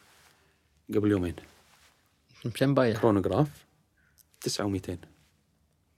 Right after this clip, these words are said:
Speaker 2: أوكي. الجديدة الثمانية وثلاثين ولا العادية؟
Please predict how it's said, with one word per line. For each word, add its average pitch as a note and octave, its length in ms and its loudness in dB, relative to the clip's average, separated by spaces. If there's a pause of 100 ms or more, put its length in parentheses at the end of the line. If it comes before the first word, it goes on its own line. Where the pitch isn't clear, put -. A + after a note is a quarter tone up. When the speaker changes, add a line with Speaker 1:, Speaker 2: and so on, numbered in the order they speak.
(240)
Speaker 2:
أوكي. - 220 -14 (540)
الجديدة C3+ 520 8
الثمانية A2 640 0
وثلاثين G#2+ 540 -2
ولا B2 160 0
العادية؟ G#2 640 -2